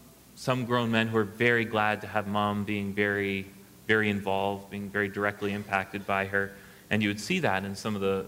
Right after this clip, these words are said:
the people, D L Moody and Machen and others, where mom was involved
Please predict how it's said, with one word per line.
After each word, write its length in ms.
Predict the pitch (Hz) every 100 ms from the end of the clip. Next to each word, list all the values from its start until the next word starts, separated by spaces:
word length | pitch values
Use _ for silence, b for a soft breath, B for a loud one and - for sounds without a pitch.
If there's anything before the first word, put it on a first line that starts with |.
| -
the 80 | 107
people, 480 | - 104 101 95 92 - 107 -
D 120 | 104
L 120 | 95
Moody 460 | 98 98 95 98 95
and 140 | 95
Machen 340 | 101 101 101
and 140 | 98 104
others, 340 | 117 95 92
where 80 | 101
mom 260 | 101 107 104
was 260 | 131 139
involved 520 | 117 101 92 98 98